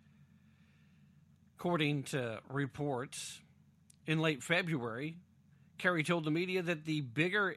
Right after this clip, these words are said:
impact from Russian President Vladimir Putin's military invasion of Ukraine could be the effect that it has on the environment,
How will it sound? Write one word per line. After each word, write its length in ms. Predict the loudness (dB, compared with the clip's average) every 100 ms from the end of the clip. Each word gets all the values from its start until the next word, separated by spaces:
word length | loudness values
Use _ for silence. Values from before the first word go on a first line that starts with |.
| -4
impact 520 | -2 -2 2 2 2
from 320 | -4 -4 0
Russian 560 | 2 0 0 -4 -4 -6
President 540 | -2 0 0 -2 -4 -4
Vladimir 460 | -4 -2 -2 -4
Putin's 440 | -4 -6 -6 -8 -4
military 540 | -2 -2 0 0 0
invasion 420 | -2 -4 -4 -6
of 240 | -10 -10 -10
Ukraine 640 | -10 -2 0 2 0 -2 -6 -20 -20 -20 -14 -2
could 300 | 0 0 0
be 180 | 0
the 220 | 2 0 -4
effect 420 | 0 0 0 -2
that 140 | -4
it 100 | -2
has 500 | 0 0 2 2 2
on 140 | 2 2
the 140 | -2
environment, 640 | -2 -2 -2 -2 -8 -12